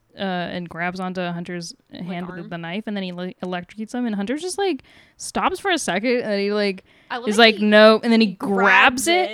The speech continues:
Speaker 2: it,
Speaker 1: while
Speaker 2: yeah.
Speaker 1: being electrocuted, which I'm pretty sure you can't do because I
Speaker 2: I think
Speaker 1: think
Speaker 2: it,
Speaker 1: it,
Speaker 2: like
Speaker 1: it locks your muscles in a
Speaker 2: Yeah.
Speaker 1: certain way. Um, but anyway, he overpowers him, and bye-bye Zygerian leader, I guess.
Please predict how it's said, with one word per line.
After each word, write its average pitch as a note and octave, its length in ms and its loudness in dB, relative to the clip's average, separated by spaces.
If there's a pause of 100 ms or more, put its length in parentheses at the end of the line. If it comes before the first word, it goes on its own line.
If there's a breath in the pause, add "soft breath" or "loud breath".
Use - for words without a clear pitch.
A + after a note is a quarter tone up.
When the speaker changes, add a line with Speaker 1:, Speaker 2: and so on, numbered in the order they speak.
Speaker 2:
it, - 0 -
Speaker 1:
while G#3+ 320 2
Speaker 2:
yeah. A3+ 40 2
Speaker 1:
being C#4 180 2
electrocuted, A3+ 500 -2
which B3+ 120 -4
I'm D4 120 2
pretty D#4+ 380 -2
sure A4 160 0
you F4 220 0
can't G3 340 -2
do F3 200 -4
because E3+ 500 -8 (100)
I - 40 -6
Speaker 2:
I F#3+ 40 -6
think G#3 200 -6
Speaker 1:
think - 20 -4
Speaker 2:
it, B3 80 2
Speaker 1:
it, - 40 0
Speaker 2:
like G#3+ 200 -14 (100)
Speaker 1:
it G3+ 200 -4 (140)
locks G3+ 440 0
your F3 100 -4
muscles F3 460 -8
in - 60 -10
a - 40 -8
Speaker 2:
Yeah. - 60 -12
Speaker 1:
certain - 220 -10
way. F3+ 160 -8 (420 loud breath)
Um, F3+ 460 -2
but G#3 140 2
anyway, G3 360 0
he G3+ 180 -4
overpowers F3+ 600 -2
him, E3 240 -6
and E3 300 -8 (1040)
bye-bye E3+ 500 -4
Zygerian E3 520 -10
leader, E3 280 -12
I - 80 -12
guess. E3 320 -12